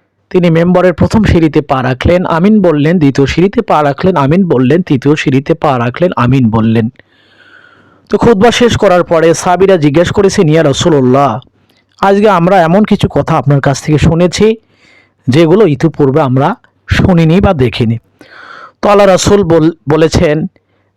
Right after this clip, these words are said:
যে, দেখো, আমি যখন প্রথম সিঁড়িতে পা রাখি, তখন ফেরেশতা বলল, 'ওই ব্যক্তি ধ্বংস হোক, যে ব্যক্তি পবিত্র মাহে রমজান পেল, কিন্তু তার গুনাহগুলোকে ক্ষমা করাতে পারল না, মাফ করাতে পারল না।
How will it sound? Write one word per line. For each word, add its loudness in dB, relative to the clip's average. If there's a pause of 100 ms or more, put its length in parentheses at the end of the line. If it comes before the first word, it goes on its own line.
যে, 0
দেখো, 0
আমি 0
যখন 0
প্রথম -2
সিঁড়িতে 0
পা 0
রাখি, -2
তখন -4
ফেরেশতা -2
বলল, 0 (960)
'ওই 2
ব্যক্তি 0
ধ্বংস -2
হোক, -2 (840)
যে 2
ব্যক্তি 0 (720)
পবিত্র 2
মাহে 0
রমজান 0
পেল, 0
কিন্তু -2
তার -2
গুনাহগুলোকে 0 (580)
ক্ষমা -2
করাতে -4
পারল 0
না, -2
মাফ 0
করাতে -2
পারল -2
না। -4